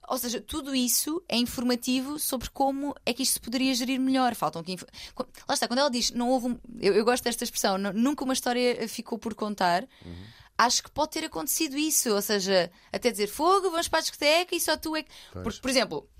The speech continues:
Speaker 2: Ou uma ter tido um namorado que a outra gostava, ama-se
Speaker 1: Exatamente.
Speaker 2: no liceu. Tudo isso pode,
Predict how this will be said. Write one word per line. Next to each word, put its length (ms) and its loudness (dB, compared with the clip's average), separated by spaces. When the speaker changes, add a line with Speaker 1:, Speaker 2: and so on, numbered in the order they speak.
Speaker 2:
Ou 140 2
uma 180 2
ter 180 -4
tido 200 -4
um 160 -4
namorado 520 0
que 100 -10
a 40 -4
outra 300 -6
gostava, 520 -2
ama-se 60 -2
Speaker 1:
Exatamente. 640 0
Speaker 2:
no 40 -2
liceu. 440 0
Tudo 200 -2
isso 140 -2
pode, 240 0